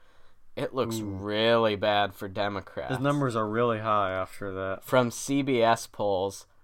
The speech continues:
Speaker 1: right now, he has a seventy-six percent approval rating of the
Speaker 2: Whew.
Speaker 1: speech, leaving it with a twenty-four percent disapproval, which is insanely high for a speech. And this is Donald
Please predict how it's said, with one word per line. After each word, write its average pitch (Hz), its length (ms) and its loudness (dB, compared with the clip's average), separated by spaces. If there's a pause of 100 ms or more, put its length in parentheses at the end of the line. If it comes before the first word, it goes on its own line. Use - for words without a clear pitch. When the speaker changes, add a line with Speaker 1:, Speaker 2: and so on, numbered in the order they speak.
(120)
Speaker 1:
right 110 340 2
now, 101 480 0 (480)
he 131 260 -2
has 123 280 4
a 110 60 -2
seventy-six 117 1080 -4
percent 110 580 -2
approval 107 640 -2
rating 101 520 -2 (100)
of 110 160 0
the 190 60 2
Speaker 2:
Whew. - 60 0
Speaker 1:
speech, - 600 -8 (460)
leaving 120 340 0
it 113 140 0
with 117 180 0
a 117 60 -2
twenty-four 117 580 0
percent 107 500 -6
disapproval, - 840 -8 (420)
which 123 220 -2
is 127 120 -2
insanely 151 680 0
high 123 300 6
for 95 200 -6
a 95 60 -6
speech. - 640 -8 (260)
And 123 180 0
this 143 180 2
is 127 160 -4 (180)
Donald 120 500 8